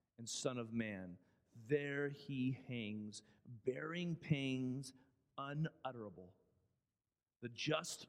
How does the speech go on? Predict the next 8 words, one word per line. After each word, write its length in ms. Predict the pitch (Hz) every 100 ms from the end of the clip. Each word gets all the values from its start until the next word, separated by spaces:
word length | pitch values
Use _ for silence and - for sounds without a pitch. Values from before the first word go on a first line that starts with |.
| -
for 120 | 143
the 180 | 127 135
unjust, 800 | 123 117 113 107 90 - - - - _ _ _ _ _ _
to 120 | - 117
bring 440 | 113 123 123 123
us 300 | 123 120 -
to 180 | - 120
God." 480 | 95 87 - -